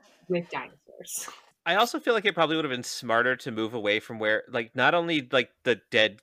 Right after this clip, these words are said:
Speaker 2: carcass of the T-Rex, but also where they were cooked. Like, predators are gonna smell that.
Speaker 1: What do you mean? You don't want scavengers to come and interrupt your nappy time?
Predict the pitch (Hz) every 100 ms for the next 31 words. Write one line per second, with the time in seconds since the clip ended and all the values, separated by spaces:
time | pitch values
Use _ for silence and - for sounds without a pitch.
0 | _ - 127 113 - 135 - 120 139 135
1 | - 151 156 151 - - 120 117 120 135
2 | 120 117 104 98 - 131 143 147 _ _
3 | _ - 415 392 349 202 170 170 139 110
4 | - 151 127 101 82 82 _ 294 311 339
5 | 381 370 254 247 262 277 247 - 180 254
6 | 294 349 349 294 - 226 202 190 196 214
7 | 214 196 160 214 247 294 339